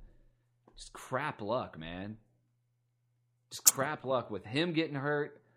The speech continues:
with, with Lichtensteiger, and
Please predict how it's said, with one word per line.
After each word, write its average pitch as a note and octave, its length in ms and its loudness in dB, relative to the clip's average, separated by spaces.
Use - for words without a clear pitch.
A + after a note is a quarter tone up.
with, G#2 300 -2
with G#2 220 -4
Lichtensteiger, B2 960 2
and G#2+ 300 -2